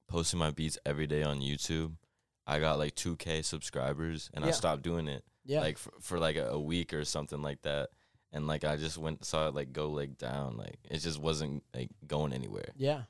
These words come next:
Speaker 1: And I feel like if I just, like, stayed consistent with that, I'd be at, like, ten K right now.
Speaker 2: Sure.
Speaker 1: Like,
Speaker 2: Be able to make money from it. Feel that. I feel that. So,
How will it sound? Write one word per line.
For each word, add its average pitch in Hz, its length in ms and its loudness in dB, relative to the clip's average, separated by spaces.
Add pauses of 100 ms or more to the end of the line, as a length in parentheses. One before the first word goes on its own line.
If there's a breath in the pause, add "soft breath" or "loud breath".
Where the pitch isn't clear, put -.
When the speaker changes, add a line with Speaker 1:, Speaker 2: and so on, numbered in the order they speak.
(200)
Speaker 1:
And 71 80 -8
I - 60 0
feel 78 200 -2
like 71 280 0 (140)
if 71 160 -8
I 71 140 2
just, 71 220 -4
like, 57 180 -4
stayed 62 340 -4
consistent - 640 -6
with - 140 -10
that, - 260 -4 (120)
I'd 64 200 -6
be 65 80 -4
at, 50 100 -6
like, 55 220 -8
ten 69 280 -12
K 65 200 -8
right 50 200 -8
now. 50 220 -6 (120)
Speaker 2:
Sure. 139 340 0 (520)
Speaker 1:
Like, 67 240 -12 (360)
Speaker 2:
Be 151 80 -2
able 151 100 2
to 147 80 0
make 143 80 -4
money 165 220 12
from 135 240 4
it. 113 160 -2 (1300)
Feel 156 160 4
that. 107 220 -2 (180)
I 131 60 -2
feel 185 180 8
that. 135 180 6
So, 196 300 6